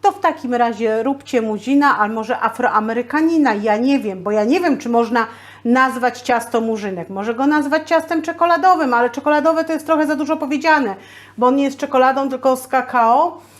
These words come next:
No i to jest taki, taki właśnie, to jest smak tego, tego komunistycznego murzynka, ponieważ wracamy do tych <laughs> nie za bogatych czasów,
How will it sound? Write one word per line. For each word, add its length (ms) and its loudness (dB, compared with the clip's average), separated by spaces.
No 60 2
i 100 2
to 60 4
jest 180 2
taki, 300 0
taki 240 0
właśnie, 680 2
to 100 -2
jest 200 -2
smak 320 2
tego, 560 6
tego 560 6
komunistycznego 840 0
murzynka, 640 2
ponieważ 380 2
wracamy 420 0
do 120 2
tych 340 -6
<laughs> 40 -20
nie 240 2
za 120 2
bogatych 560 -2
czasów, 580 -2